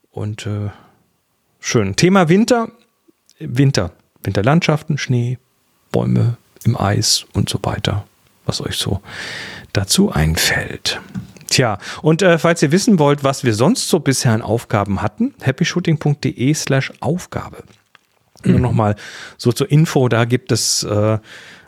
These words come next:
Speaker 1: Aufgaben, also das sind jetzt hier die Jahre fünfzehn, vierzehn, nee, siebzehn, sechzehn, fünfzehn, zwanzig, vierzehn, dreizehn, zwölf, elf,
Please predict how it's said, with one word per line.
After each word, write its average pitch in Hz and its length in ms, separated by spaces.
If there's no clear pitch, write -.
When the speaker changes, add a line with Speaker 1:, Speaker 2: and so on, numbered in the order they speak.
Speaker 1:
Aufgaben, 120 960
also 113 180
das - 380
sind 117 180
jetzt - 180
hier 117 120
die 110 140
Jahre 110 340
fünfzehn, 113 880
vierzehn, - 560
nee, 117 120
siebzehn, 143 920
sechzehn, 127 720
fünfzehn, 127 680
zwanzig, 107 380
vierzehn, 151 540
dreizehn, 120 500
zwölf, - 640
elf, 120 280